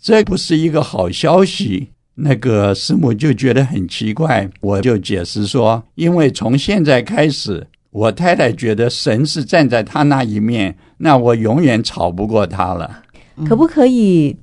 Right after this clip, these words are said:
Speaker 2: 请你们谈一谈你们的婚姻究竟面临的什么样状况、什么样的危机？根源是在哪里？可以谈一下吗？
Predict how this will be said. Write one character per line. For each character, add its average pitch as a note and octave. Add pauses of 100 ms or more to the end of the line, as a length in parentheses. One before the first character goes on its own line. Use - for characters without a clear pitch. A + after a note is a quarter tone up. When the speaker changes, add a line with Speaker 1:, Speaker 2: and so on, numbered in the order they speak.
(140)
Speaker 2:
请 D#3+
你 F3
们 D3
谈 D#3
一 G3
谈 F3 (300)
你 E3+
们 F#3+
的 A3
婚 G#3+
姻 G#3
究 G3
竟 G3
面 F#3
临 D#3
的 E3+
什 -
么 F#3
样 D#3+
状 -
况、 -
什 -
么 D#3
样 F3
的 C3+
危 -
机？ - (640)
根 E4+
源 E3+
是 E3
在 -
哪 A#1+
里？ D3
可 -
以 D#3+
谈 C3+
一 D3+
下 D#3
吗？ D#3+